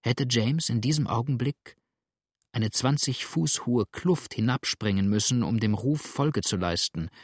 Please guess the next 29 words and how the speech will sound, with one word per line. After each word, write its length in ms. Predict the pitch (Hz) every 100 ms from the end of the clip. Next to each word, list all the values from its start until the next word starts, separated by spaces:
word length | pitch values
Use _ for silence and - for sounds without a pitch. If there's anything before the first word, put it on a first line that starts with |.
| - _ _ _ _ -
er 140 | 127
würde 180 | 135 147
sich 180 | 131 -
nicht 300 | 139 - 117
eine 200 | 143 151
Sekunde 520 | 127 110 - 170 143
lang 280 | 104 110 -
besonnen 520 | 135 170 95 82 -
haben. 320 | - - - _ _ _ _ _ _ _ _ _ _
Was 340 | 107 117 - 110
Wunder 320 | 117 110 110
also, 320 | 110 110 147
dass 160 | 127 120
er 80 | 113
mit 240 | 101 -
Blitzesschnelle 960 | 123 165 - 85 - 98 92 135 156 110
aus 120 | -
dem 200 | 110 101
Dickicht 360 | 156 165 -
vorglitt 600 | - 160 147 135 135 147
und 140 | 131 113
so 180 | 143 151
plötzlich 600 | - 139 - 160 156 123
und 160 | -
unerwartet 600 | 190 156 113 107 120 143
vor 160 | - 131
dem 180 | 117 107
Pony 300 | - 127 131
stand, 360 | - 143 156